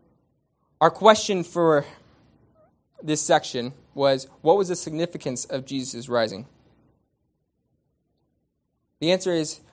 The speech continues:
redemption, creation, and the people of God are redefined. So our last section here is verse,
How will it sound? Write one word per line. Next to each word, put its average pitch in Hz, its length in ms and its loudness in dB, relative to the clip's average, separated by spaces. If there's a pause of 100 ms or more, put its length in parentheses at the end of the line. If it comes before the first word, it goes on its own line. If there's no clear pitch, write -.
(120)
redemption, 185 680 0
creation, 160 520 -2
and 143 140 -6
the 127 60 -6
people 165 440 -6
of 135 160 -6
God 131 400 2
are 123 180 -4
redefined. 117 560 -12 (4000)
So 143 300 4
our 165 180 6
last 180 300 2
section 143 340 -2
here 127 260 -6 (3750)
is 151 160 -6
verse, 160 400 -2